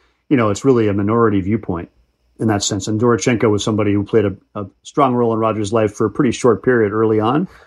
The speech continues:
So he had a unique window into Roger. I don't think he's been much in contact with Roger day-to-day later on in his career. But I think early on,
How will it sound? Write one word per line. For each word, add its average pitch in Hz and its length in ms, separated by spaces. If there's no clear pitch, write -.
So - 140
he 151 80
had 151 100
a 131 60
unique 123 380
window 135 300
into 135 140
Roger. 139 500
I 131 60
don't 117 140
think 110 120
he's 104 160
been 107 180
much 101 240
in 101 100
contact 107 300
with 98 80
Roger 98 380
day-to-day 101 680
later 113 240
on 104 120
in 101 80
his 101 140
career. 147 260
But 120 120
I 135 60
think 185 160
early 208 260
on, 147 400